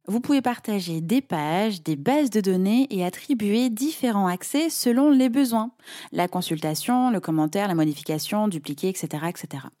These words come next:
Par exemple, pour moi, très prochainement, j'accueille Julie en tant que business manager. Et tout est prévu pour qu'elle accède aux pages liées à mon business sans que j'aie besoin de faire le moindre effort.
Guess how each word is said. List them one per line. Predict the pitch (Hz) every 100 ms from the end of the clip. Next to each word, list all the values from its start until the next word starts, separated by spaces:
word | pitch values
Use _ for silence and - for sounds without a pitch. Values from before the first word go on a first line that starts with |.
| _
Par | 190 175
exemple, | 160 165 269 370 -
pour | 160 - 175
moi, | 170 202 330
très | - 311
prochainement, | 302 233 214 180 208 311
j'accueille | 277 185 190 175 170 -
Julie | 185 294 226 214 277
en | -
tant | 185
que | 180
business | 165 247 262 233
manager. | 208 190 160 170 160 - - - - -
Et | - 311
tout | - 359
est | 285
prévu | - 226 226
pour | 269 220
qu'elle | 196 175
accède | 175 - 233 -
aux | 202
pages | 185 180 220 175
liées | 202 165 180 -
à | 165
mon | 185
business | 254 190 170 185 - -
sans | - 226
que | 226 190
j'aie | 175 190 240 -
besoin | 175 190 175 175 202 240 -
de | 170
faire | 160 175 185 - _ _
le | 151
moindre | 170 165
effort. | 147 - -